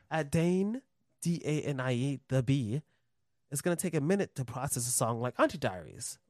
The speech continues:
where dead naming and misgendering, where Kendrick refers to his uncle as his aunt and uses their name and their dead name and his cousin as both, like, their dead name and their current name,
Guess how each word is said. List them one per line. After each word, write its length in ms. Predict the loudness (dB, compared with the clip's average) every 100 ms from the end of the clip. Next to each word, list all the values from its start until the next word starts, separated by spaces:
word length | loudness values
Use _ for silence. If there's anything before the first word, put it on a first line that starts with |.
| -4
where 240 | -2 -2
dead 260 | -4 0 2
naming 440 | 2 2 0 -2
and 120 | 0 -2
misgendering, 680 | 0 0 0 0 -2 -6 -10 _ _ _ -2
where 300 | 2 4 2
Kendrick 360 | -2 -2 -2 -4
refers 400 | -8 -4 -4 -4
to 440 | -2 0 2 0 -4 _ _ _
his 120 | -8 -4
uncle 360 | -4 -2 -2
as 100 | -2
his 140 | -4 -6
aunt 480 | -4 -4 -2 -4 -6
and 160 | -6
uses 600 | -2 -2 -2 -2 -2 -6 -10 -12
their 260 | -6 -4 -4
name 460 | -4 -4 -2 -4 -6
and 140 | -6
their 120 | -6
dead 180 | -4 -6
name 440 | -6 -8 -8 -8 -8
and 140 | -8 -6
his 160 | -8
cousin 560 | -4 -2 -2 -4 -10 -12 _ _ _ _ _
as 300 | -10 -6 -6
both, 440 | -6 -2 -2 -4 -14 _ _ _ _ _ _ _ _ _
like, 200 | -8 -8 -10 _ _ _ _ _ _ 0
their 260 | 2 2
dead 260 | -2 -4 -2
name 300 | -2 -2 -4
and 140 | -4
their 100 | -6
current 380 | -4 -2 0 -2
name, 400 | -6 -6 -8 -8